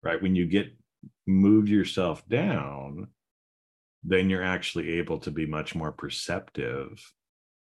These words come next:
as to what's going on around you. And you've quieted that monkey chatter that's usually in our heads, right? 'Cause when we're, especially, like, when we're in high beta activity, we're,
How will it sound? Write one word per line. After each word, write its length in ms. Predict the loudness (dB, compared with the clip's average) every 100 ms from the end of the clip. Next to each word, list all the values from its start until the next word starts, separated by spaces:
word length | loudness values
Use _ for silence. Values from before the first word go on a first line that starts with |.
| _
as 280 | -6 -6 -6
to 100 | -6
what's 300 | -4 -4 -6
going 260 | -6 -6 -6
on 160 | -8
around 420 | -6 -2 0 0
you. 460 | 2 2 2 0 -4 -12 _ _ _ _
And 360 | -6 -2 -2 -2
you've 240 | -4 -6
quieted 760 | -8 -6 -2 0 2 0 -2 -4
that 220 | -6 -8
monkey 460 | -8 -6 -6 -6 -8
chatter 520 | -8 -8 -6 -6 -8
that's 260 | -8 -10 -4
usually 560 | -4 -4 -6 -6 -6 -10
in 80 | -12
our 140 | -12
heads, 840 | -12 -6 -4 -4 -6 -12 -14 -16 -18 _ _ _ _
right? 180 | -6 -4
'Cause 240 | -4 -2
when 160 | 2 6
we're, 180 | 6 4
especially, 480 | 0 2 2 2 2
like, 220 | 0 -2
when 180 | -6 -2
we're 200 | 0 0
in 120 | -2
high 520 | -8 -6 -4 -4 -4
beta 400 | -4 -6 -4 -6
activity, 560 | -6 -6 -6 -4 -4 -4
we're, 380 | -2 -4 -4